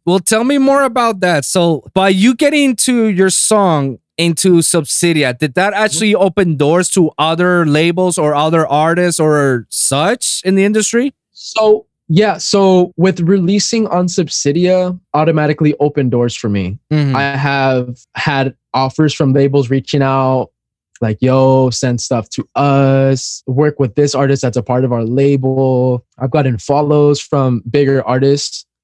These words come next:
Speaker 2: thanks
Speaker 1: Oh.
Speaker 2: to Subsidia. So it, it did open doors for me. I haven't really made the move yet just because I'm trying to perfect my sound.
Speaker 1: Mm.
Speaker 2: And when I feel like I'm ready, then I'll push.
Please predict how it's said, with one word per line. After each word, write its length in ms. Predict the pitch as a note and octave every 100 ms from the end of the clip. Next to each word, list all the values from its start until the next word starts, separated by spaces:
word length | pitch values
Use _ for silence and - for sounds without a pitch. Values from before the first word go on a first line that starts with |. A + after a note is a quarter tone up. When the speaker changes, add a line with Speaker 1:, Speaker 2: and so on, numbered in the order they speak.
| _ - -
Speaker 2:
thanks 360 | A#2 F3 G#3
Speaker 1:
Oh. 80 | A2+
Speaker 2:
to 80 | A2+
Subsidia. 720 | C3+ C3 - C3+ C3+ C#3 F3 -
So 720 | - E3 D3 D3 C#3+ C#3 - _
it, 120 | F3+ F#3+
it 260 | F3 F#3
did 180 | D3+ F#3
open 360 | - D#3+ F3 D#3+
doors 320 | C3 C3+ D#3
for 160 | - E3+
me. 180 | F3+ F3+
I 100 | B2
haven't 400 | C#3+ C#3+ E3 C3
really 600 | C#3+ D3+ D3+ C#3+ C3 B2+ _ _ _ _ C3+
made 200 | D3 D3
the 60 |
move 200 | D3+ C#3+
yet 260 | A#2+ C3+ C#3
just 160 | C3 -
because 220 | C#3+ C3+
I'm 120 | C3
trying 200 | - C3
to 60 | C3+
perfect 460 | - A2 A#2+ A2+
my 120 | B2
sound. 500 | A2 - A2 B2 D3 - _ D#3+
Speaker 1:
Mm. 60 |
Speaker 2:
And 480 | D#3 C3+ A#2+ B2 A2+
when 160 | A#2+ B2
I 60 |
feel 180 | A2+ -
like 140 | D3 C3+
I'm 100 | A#2+
ready, 220 | A#2 B2
then 240 | G#2 B2
I'll 120 | C3+
push. 460 | C#3 - F#3+ G#3 -